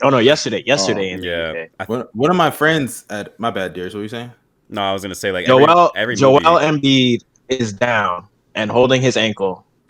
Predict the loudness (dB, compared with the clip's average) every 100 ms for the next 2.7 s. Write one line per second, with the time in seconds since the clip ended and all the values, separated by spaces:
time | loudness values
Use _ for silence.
0 | -6 -2 0 0 2 0 -2 2 4 6
1 | 6 4 2 -4 -4 -2 0 4 6 6
2 | 4 2 2 2 2 -2